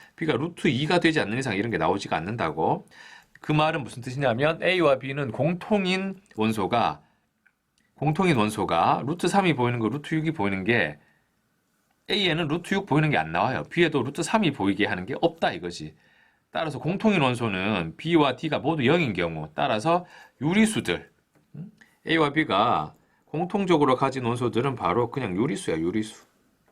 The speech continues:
유리수. B, D가 영인 상황에서 그냥 유리수다 이거지. 그래서 A에서 C를 빼면,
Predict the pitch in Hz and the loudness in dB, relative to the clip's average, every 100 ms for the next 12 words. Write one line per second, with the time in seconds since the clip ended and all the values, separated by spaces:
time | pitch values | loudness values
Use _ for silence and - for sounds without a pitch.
0 | _ - 101 101 104 - - _ _ _ | _ -14 -8 -6 -6 -8 -20 _ _ _
1 | _ _ - - _ _ _ - - - | _ _ -20 -20 _ _ _ -20 -20 -20
2 | _ _ - 131 131 120 110 143 101 90 | _ _ -2 0 2 2 2 2 -2 -2
3 | 82 82 135 208 _ _ 101 95 113 104 | 0 2 0 -6 _ _ -12 -4 -2 -2
4 | - 127 98 123 160 - 131 127 78 78 | -2 -2 0 -2 -2 -2 -2 -2 -2 -10
5 | - 82 87 - - - - - - 131 | -12 -14 -16 -20 -20 -18 -16 -16 -4 -4
6 | 127 - 202 180 143 139 - 202 160 180 | -2 0 2 2 2 0 0 2 2 0
7 | 170 175 107 73 | 0 2 0 -2